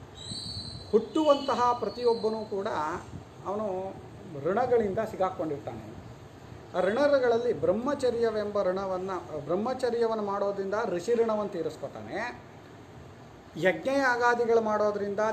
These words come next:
ದೇವತಾ ಋಣವನ್ನು ತೀರಿಸ್ಕೊತಾನೆ, ತಾನು ಶಾಸ್ತ್ರೋಕ್ತ ರೀತಿಯಲ್ಲಿ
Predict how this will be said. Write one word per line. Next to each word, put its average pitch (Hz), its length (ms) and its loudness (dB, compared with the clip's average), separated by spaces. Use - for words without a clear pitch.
ದೇವತಾ 220 420 2
ಋಣವನ್ನು 202 300 0
ತೀರಿಸ್ಕೊತಾನೆ, 160 960 -6
ತಾನು 240 800 -2
ಶಾಸ್ತ್ರೋಕ್ತ 226 720 -2
ರೀತಿಯಲ್ಲಿ 214 800 -2